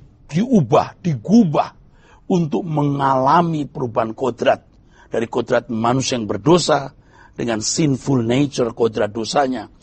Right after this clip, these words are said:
menjadi manusia yang berkodrat ilahi, yang berdivine nature.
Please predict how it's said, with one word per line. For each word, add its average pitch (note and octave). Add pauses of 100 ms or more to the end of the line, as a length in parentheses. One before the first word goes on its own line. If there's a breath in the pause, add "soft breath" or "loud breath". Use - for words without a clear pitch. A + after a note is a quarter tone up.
(240 loud breath)
menjadi A#2+
manusia A2
yang G2
berkodrat G#2
ilahi, F#2 (320 soft breath)
yang G2
berdivine F#2+ (560)
nature. G2